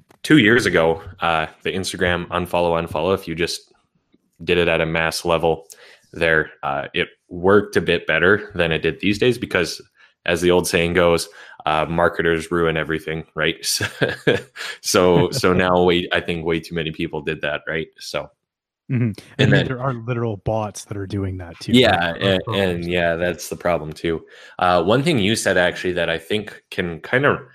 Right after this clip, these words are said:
Speaker 1: almost wrap up this session in a little bit of a way, and this was something actually, uh, my current boss said to me relatively recently, and, you know, it's one of those things that's so profoundly true, but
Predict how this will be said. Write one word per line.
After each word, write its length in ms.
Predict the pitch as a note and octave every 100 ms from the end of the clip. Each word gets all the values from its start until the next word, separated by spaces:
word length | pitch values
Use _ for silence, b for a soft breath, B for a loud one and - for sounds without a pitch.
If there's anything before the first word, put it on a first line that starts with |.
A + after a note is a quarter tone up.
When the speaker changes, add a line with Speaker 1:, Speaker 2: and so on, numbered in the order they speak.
| b b
Speaker 1:
almost 300 | C#3 G3+ -
wrap 240 | F2 G2
up 180 | A2+ G2+
this 160 | - -
session 420 | - F2 - G2+
in 100 | F#2
a 80 | E2+
little 220 | E2 E2+
bit 120 | E2
of 100 | E2
a 60 | D#2+
way, 160 | D#2+ D#2
and 120 | D#2
this 160 | G#2
was 100 | E3+
something 260 | - C#3+ C3+
actually, 480 | A2 G#2 - G2 - B B B -
uh, 280 | E2 D#2+ D#2+
my 180 | D#2 E2
current 320 | - - C3+
boss 300 | F2 F2 F#2
said 160 | - E2+
to 100 | -
me 260 | F2 E2 - _ _ _ _ G2
relatively 760 | F2+ F2+ F2+ F#2 F#2 F2+ E2+ D2+
recently, 580 | D2+ F2+ - A2+ B2 B2
and, 120 | G2
you 80 | F2
know, 200 | F2 D#2+ b b b b b
it's 140 | - -
one 120 | A#2
of 40 |
those 200 | A2+ F#2+
things 300 | - F2 F#2
that's 220 | E2+ D#2+
so 180 | - F2
profoundly 580 | F2 E2+ - E2 F2 E2+
true, 300 | - D#2 E2
but 200 | E2 D2+